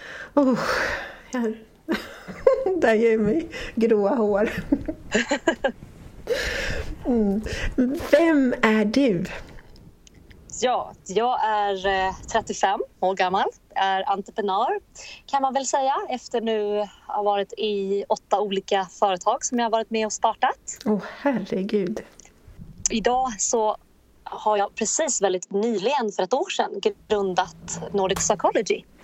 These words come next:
Speaker 2: som är ett bolag i en liten annan tappning.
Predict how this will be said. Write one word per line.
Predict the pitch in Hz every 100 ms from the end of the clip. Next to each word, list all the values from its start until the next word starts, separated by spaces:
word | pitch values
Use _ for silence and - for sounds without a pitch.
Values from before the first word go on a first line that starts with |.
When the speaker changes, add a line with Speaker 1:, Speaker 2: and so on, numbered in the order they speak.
| - - -
Speaker 2:
som | - 208
är | 190 185
ett | 196 -
bolag | 208 190 185
i | - 190 196
en | -
liten | 214 226
annan | 247 196 330
tappning. | 381 - 190 226